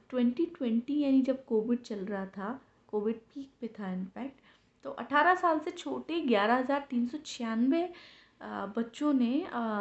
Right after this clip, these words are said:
अपना न-, जीवन ले लिया, आत्महत्या कर ली। और, अम, ये पिछले साल यानी दो हज़ार उन्नीस के मुकाबले दो हज़ार बीस में जो आत्महत्याएं हुई बच्चों की,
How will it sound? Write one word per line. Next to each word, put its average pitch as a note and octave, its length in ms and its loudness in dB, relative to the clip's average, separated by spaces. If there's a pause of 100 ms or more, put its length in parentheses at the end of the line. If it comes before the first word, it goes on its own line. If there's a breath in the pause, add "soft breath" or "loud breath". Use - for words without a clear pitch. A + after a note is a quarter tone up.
अपना A3 540 -4
न-, G#3 380 -6
जीवन G#3 260 0
ले G3+ 220 -2
लिया, G3 280 -6
आत्महत्या F#3+ 460 -4
कर A3 160 -8
ली। G#3 240 -4 (380 loud breath)
और, A3 380 -6
अम, A3 360 -2 (1000)
ये D#4 500 0
पिछले E4 460 -2
साल C4+ 420 2
यानी C#4 220 2
दो A#3+ 200 6
हज़ार B3+ 200 2
उन्नीस B3 480 2
के - 120 -10
मुकाबले A3 600 -2
दो A#3 160 2
हज़ार A3 220 0
बीस G#3+ 380 -4
में A#3+ 100 0
जो A3+ 120 2
आत्महत्याएं G#3 640 -6
हुई G#3+ 180 2
बच्चों A3 380 0
की, D#4 220 -6